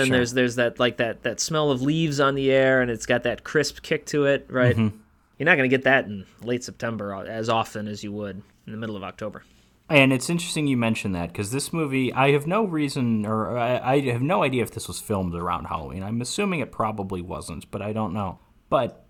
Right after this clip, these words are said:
Speaker 1: it's filmed in Georgia, and Georgia's a big state for a lot of people to film at. They're filming at Six Flags Over Georgia,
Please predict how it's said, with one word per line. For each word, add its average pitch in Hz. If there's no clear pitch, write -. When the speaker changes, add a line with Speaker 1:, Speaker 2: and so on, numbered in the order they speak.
Speaker 1:
it's -
filmed 220
in 147
Georgia, 92
and 131
Georgia's 170
a 131
big 110
state 92
for -
a 90
lot 85
of -
people 85
to 82
film 85
at. 87
They're 123
filming 185
at 110
Six -
Flags 110
Over 101
Georgia, 98